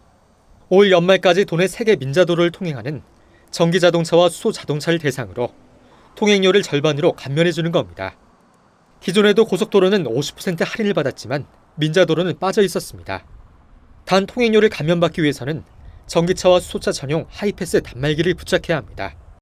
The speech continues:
승용차 기준 경기 남부도로 통행료는 사백오십 원, 일산대교는 육백 원, 제삼 경인고속도로는 육백 원에서 삼백오십 원까지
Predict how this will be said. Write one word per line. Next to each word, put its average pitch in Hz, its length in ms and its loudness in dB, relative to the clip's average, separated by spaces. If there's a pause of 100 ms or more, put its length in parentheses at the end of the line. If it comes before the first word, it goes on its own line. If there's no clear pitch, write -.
(460)
승용차 220 420 2
기준 185 320 0
경기 160 240 -4
남부도로 165 460 0
통행료는 165 480 -4
사백오십 180 600 -4
원, 92 120 -8 (600)
일산대교는 170 600 2
육백 117 320 -4
원, 101 140 -10 (720)
제삼 190 340 2
경인고속도로는 170 880 -2
육백 175 300 2
원에서 160 260 2
삼백오십 170 540 -4
원까지 127 460 -6